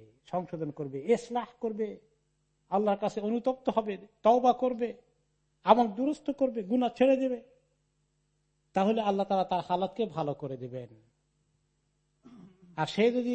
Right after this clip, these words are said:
আপন অবস্থায় ডুবেই থাকে আর আল্লাহ কেন সাহায্য করে না, এই চিন্তায় থাকে, তাহলে আল্লাহ তাকে, তাকে সাহায্য করবেন না। এখন মুসলিম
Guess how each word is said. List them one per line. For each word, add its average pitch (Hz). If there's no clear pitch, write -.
আপন 208
অবস্থায় 202
ডুবেই 240
থাকে 214
আর 196
আল্লাহ 226
কেন 247
সাহায্য 208
করে 185
না, 175
এই 180
চিন্তায় 208
থাকে, 170
তাহলে 170
আল্লাহ 151
তাকে, 135
তাকে 139
সাহায্য 156
করবেন 202
না। -
এখন 165
মুসলিম 180